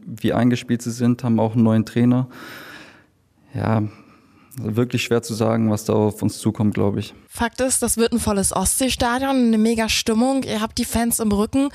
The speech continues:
Speaker 2: und das, was zählt, ist halt auch die Willensstärke und der Kampfgeist. Das, was man ja beim Sevilla-Testspiel auch schon gesehen hat.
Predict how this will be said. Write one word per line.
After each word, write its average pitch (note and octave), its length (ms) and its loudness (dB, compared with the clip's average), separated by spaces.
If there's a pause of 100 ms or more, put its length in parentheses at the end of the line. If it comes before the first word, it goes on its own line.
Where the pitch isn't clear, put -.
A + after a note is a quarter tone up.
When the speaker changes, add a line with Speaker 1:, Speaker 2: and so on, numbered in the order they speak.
(280)
Speaker 2:
und A3 100 -2
das, G#3+ 140 0
was A#3 160 -2
zählt, B3 260 -2
ist - 160 -4
halt A3 140 -2
auch A3 80 -6
die G3+ 160 -4
Willensstärke A#3+ 680 0
und A3+ 120 0
der A3+ 100 -2
Kampfgeist. A3+ 600 -2 (360)
Das, A3 260 -2
was B3 140 0
man B3+ 200 2
ja A#3+ 220 0
beim A#3 600 0
Sevilla-Testspiel C4 840 0
auch - 120 -2
schon B3+ 320 0
gesehen C#4 340 0
hat. - 280 -4